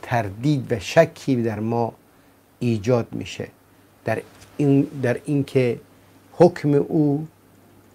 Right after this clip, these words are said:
و شریعت او منتهای حکمت هست. تسلیم به حکم او می‌شیم و حکمت رو در حکم او می‌دونیم.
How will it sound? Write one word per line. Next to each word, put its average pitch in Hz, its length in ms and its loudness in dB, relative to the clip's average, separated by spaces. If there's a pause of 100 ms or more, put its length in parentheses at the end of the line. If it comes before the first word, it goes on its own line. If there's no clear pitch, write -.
(120)
و 120 100 0
شریعت 120 680 -2
او 123 380 -4 (400)
منتهای 107 800 -2 (440)
حکمت 226 460 2
هست. - 320 -20 (1200)
تسلیم 127 460 2
به 110 220 -2 (680)
حکم 185 300 4
او 131 200 -2
می‌شیم 110 380 -10 (1000)
و 113 260 0 (440)
حکمت 127 600 -2
رو 113 80 -2
در 98 240 -10 (540)
حکم 110 540 2 (840)
او 226 160 8
می‌دونیم. 113 420 0